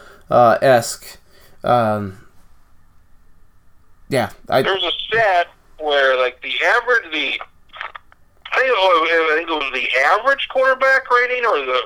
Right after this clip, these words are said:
Speaker 2: or the total, some, some number like that. This week was, like, a hundred and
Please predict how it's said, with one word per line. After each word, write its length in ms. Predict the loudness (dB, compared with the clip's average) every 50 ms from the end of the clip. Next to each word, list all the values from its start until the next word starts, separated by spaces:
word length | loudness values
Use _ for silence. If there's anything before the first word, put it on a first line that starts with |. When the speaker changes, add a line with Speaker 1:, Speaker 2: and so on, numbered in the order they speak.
| -4 -6 -6
Speaker 2:
or 80 | -6 -6
the 100 | -6 -8 -8 -4
total, 320 | -2 0 0 0 0 -2 -2 0 0
some, 200 | 0 0 0 -2 -4 -2
some 160 | -2 -2 -2
number 260 | -2 -4 -2 0 0 -2
like 260 | 0 -2 -4 -4 -2
that. 500 | -2 0 0 0 0 -2 -6 -6 -8 -10 _ _ -20 -20 -20 _ -20 -20 -20 -20 -20 _ _ _ _ _ _ -20 _ _ -6
This 220 | -4 -4 -2 -2
week 180 | -4 -4 -4 -4
was, 100 | -4 -2
like, 180 | -2 -2 0
a 100 | 0 -2
hundred 260 | -2 0 -2 -2 -2
and 100 | -4 -8